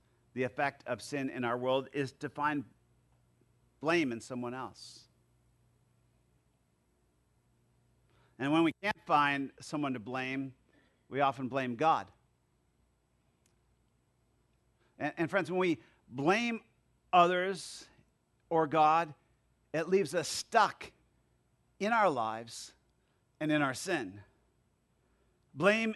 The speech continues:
is just another rational lie we tell ourselves to avoid thinking about the real problem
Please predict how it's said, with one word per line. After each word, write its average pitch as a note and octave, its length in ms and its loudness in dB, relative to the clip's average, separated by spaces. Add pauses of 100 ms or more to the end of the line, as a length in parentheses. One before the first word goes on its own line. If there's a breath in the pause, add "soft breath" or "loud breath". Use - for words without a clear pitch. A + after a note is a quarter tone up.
is F#3 160 6
just F#3+ 400 4
another F#3+ 640 4
rational F3+ 680 4
lie D#3 680 4 (360)
we D#3 200 -2
tell G3+ 320 4
ourselves C3+ 680 0 (800)
to D#3+ 120 0
avoid D#3 300 2
thinking D#3+ 300 0
about D3 320 4
the D3 80 -6
real D#3 240 0
problem A#2 720 -4